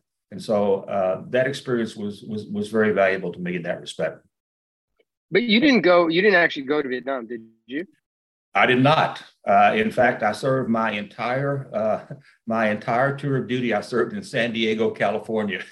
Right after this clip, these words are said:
Speaker 2: Oh, my
Speaker 1: <laughs>
Speaker 2: goodness.
Speaker 1: I'm not quite sure how that worked, but, uh, <laughs> but I was happy to stay in San
Speaker 2: Oh,
Speaker 1: Diego.
Speaker 2: yes. <laughs> That sounds like a fortunate, uh,
Speaker 1: Mm-hmm.
Speaker 2: but still, I'm sure it was, it, it, it wasn't easy. I'm sure it wasn't easy itself. I mean, uh,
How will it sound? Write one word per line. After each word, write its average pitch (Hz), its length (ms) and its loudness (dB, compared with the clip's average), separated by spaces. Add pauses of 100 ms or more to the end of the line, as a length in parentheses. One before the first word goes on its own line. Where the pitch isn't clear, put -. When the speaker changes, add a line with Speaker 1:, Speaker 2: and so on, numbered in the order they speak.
Speaker 2:
Oh, 185 100 -2
my 135 180 2
Speaker 1:
<laughs> 127 80 4
Speaker 2:
goodness. 143 400 4
Speaker 1:
I'm 123 60 -4
not 131 240 2
quite 139 240 2
sure - 280 0
how 131 160 4
that 120 220 2
worked, 131 400 0
but, 120 520 -6
uh, 113 80 4 (200)
<laughs> - 220 -10
but 127 100 6
I 151 140 6
was 139 180 6
happy 151 280 2
to 113 100 -2
stay 131 280 4
in 107 100 -2
San 117 260 0
Speaker 2:
Oh, 190 120 8
Speaker 1:
Diego. 185 140 6
Speaker 2:
yes. - 440 -2
<laughs> - 60 -20
That 180 220 -2
sounds 175 280 -4
like 175 120 -2
a 156 80 -4
fortunate, 143 640 -6 (100)
uh, 127 120 0
Speaker 1:
Mm-hmm. 120 60 -16 (200)
Speaker 2:
but 170 120 0
still, 294 260 4
I'm 165 120 4
sure 170 240 2
it 139 40 -2
was, 131 220 -8
it, - 60 -10
it, 139 640 -4
it 143 80 -6
wasn't 135 300 -2
easy. 113 320 -4 (380)
I'm 120 80 -6
sure 151 160 0
it 127 80 -2
wasn't 120 260 -2
easy 110 300 -4 (260)
itself. 107 500 0
I 117 80 -10
mean, 117 400 0
uh, 117 200 -4